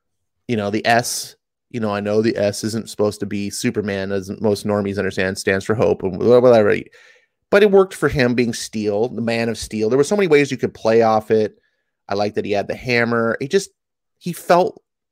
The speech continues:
close enough to Superman. He was like Superman. I hate to, I can't believe I'm gonna say this. Superman adjacent, but also not, like, he felt like his own character. And I really think Superman, or sorry, D C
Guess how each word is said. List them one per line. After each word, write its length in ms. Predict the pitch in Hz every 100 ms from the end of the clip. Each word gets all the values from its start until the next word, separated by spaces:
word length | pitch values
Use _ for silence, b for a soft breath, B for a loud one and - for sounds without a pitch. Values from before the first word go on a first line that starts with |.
| _ _ _ _ _ _ _ _ _
close 480 | - - 127 156 -
enough 200 | 214 220
to 60 | 226
Superman. 500 | 208 226 214 214 220
He 60 | 185
was 100 | 117
like 120 | 113
Superman. 580 | - 156 131 123 120 113 _ _ _ _
I 40 | 107
hate 140 | 104
to, 80 | -
I 80 | 101 92 _
can't 200 | 104 90
believe 140 | 92
I'm 80 | 95
gonna 80 | 90
say 180 | -
this. 180 | 90 -
Superman 320 | - 120 117 107
adjacent, 580 | 95 107 107 135 139 - b b b _
but 140 | - 120
also 320 | 127 127 120
not, 360 | 113 113 110 - _ _
like, 140 | - 156
he 80 | 185
felt 160 | 220
like 100 | 202
his 120 | 185
own 160 | 170 160
character. 580 | - 139 117 101 - - _ _ _ _ -
And 420 | 123 117 110 107 _ _ _ - -
I 60 |
really 300 | 120 143 147
think 220 | 131 131 117
Superman, 600 | 131 113 110 107 104 - _ _
or 200 | 117 107
sorry, 220 | 98 113
D 180 | 101 110
C 480 | 107 120 110 101 101